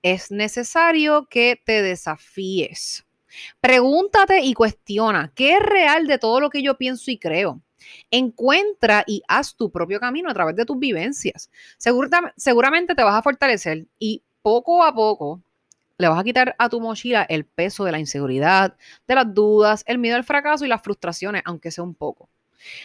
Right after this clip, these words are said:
Dale valor a tus experiencias y anímate a ir por más, que la vida comienza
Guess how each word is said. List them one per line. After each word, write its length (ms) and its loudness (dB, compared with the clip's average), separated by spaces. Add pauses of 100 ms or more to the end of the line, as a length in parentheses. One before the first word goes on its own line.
(120)
Dale 180 4
valor 220 4
a 60 2
tus 120 0
experiencias 880 -2
y 80 -4
anímate 360 -2
a 60 2
ir 140 -2
por 200 -4
más, 640 -8
que 100 -2
la 120 2
vida 460 2
comienza 680 -2